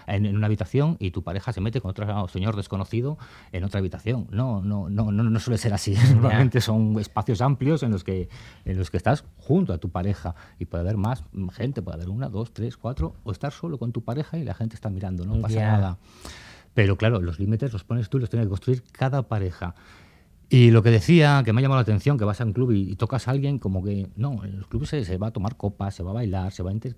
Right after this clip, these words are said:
Speaker 1: a in-, a interactuar, a charlar, conectas con alguien, pues puedes ir a más o puedes no ir a más. Lo que sí está claro es que en cualquier club o cualquier encuentro,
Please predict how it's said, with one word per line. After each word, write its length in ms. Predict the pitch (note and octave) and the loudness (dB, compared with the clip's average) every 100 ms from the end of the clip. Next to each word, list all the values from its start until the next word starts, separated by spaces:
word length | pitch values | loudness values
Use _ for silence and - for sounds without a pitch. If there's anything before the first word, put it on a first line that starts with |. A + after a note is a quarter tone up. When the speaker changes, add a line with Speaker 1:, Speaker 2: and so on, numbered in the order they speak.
| - | -12
Speaker 1:
a 80 | G2 | -8
in-, 220 | G#2 F2+ | -8 -8
a 100 | F2 | -10
interactuar, 640 | F2 F#2 - F#2 F#2 F#2+ | -10 -12 -8 -4 -2 -2
a 120 | F#2 F#2 | -4 -8
charlar, 600 | - E2+ F#2 G2+ G#2 G#2 - - | -8 -6 -2 2 2 -2 -14 -20
conectas 480 | - F#2+ G2 - - | -4 -2 -2 -2 -2
con 160 | A#2+ C#3 | 0 2
alguien, 380 | D#3+ F3 G3 G3+ - - | 2 2 0 -4 -14 -10
pues 160 | G2+ | -8
puedes 220 | - D3+ B2 | -4 -4 -2
ir 80 | |
a 60 | A#2 | -4
más 220 | B2 C#3 | -4 -6
o 140 | - G2+ | -8 -8
puedes 320 | - C3 F#2 | -2 0 0
no 80 | G2 | 0
ir 100 | F2 | -2
a 40 | |
más. 240 | F2 E2+ - - - - - | -6 -8 -14 -20 -20 -20 2
Lo 120 | G2 G2 | 4 4
que 80 | |
sí 100 | G2 | 2
está 200 | C#3+ - C3+ | 0 0 2
claro 180 | D3+ | 2
es 120 | B2+ - | 0 2
que 100 | G2+ | 0
en 100 | G2 | 2
cualquier 320 | G2 G2 A2+ | 2 0 2
club 200 | A#2+ G2+ | 4 4
o 60 | F2 | 4
cualquier 260 | F2+ B2 | 2 2
encuentro, 540 | A#2+ G#2+ C3+ C#3 D3 | 2 2 0 0 -2